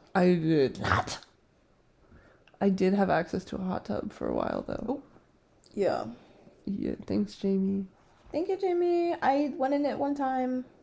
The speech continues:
Speaker 1: Yeah, but that was in the summer and it was gross. When I went in a couple weeks ago, it was really
Speaker 2: That's
Speaker 1: cool.
Speaker 2: true. I've been taking a lot of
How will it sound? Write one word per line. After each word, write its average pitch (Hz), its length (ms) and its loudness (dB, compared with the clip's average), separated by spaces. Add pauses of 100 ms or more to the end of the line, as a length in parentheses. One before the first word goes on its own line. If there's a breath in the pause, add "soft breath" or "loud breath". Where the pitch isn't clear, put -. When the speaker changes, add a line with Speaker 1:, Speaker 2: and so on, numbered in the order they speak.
Speaker 1:
Yeah, 190 480 0
but 196 100 -4
that 220 80 12
was 269 120 8
in 339 120 6
the 349 80 6
summer 190 520 4
and 180 160 2
it 170 40 2
was 165 140 0
gross. 165 380 2
When 185 80 0
I 185 140 6
went 196 180 6
in 240 260 4 (140)
a 185 80 -4
couple 185 220 0
weeks 185 140 -2
ago, 180 140 2
it 170 40 2
was 180 200 -2
really 175 220 0
Speaker 2:
That's 214 140 -6
Speaker 1:
cool. - 180 -2
Speaker 2:
true. 104 140 -2
I've 208 120 0
been 240 100 0
taking 311 280 0
a 277 80 2
lot 208 220 4
of 190 240 0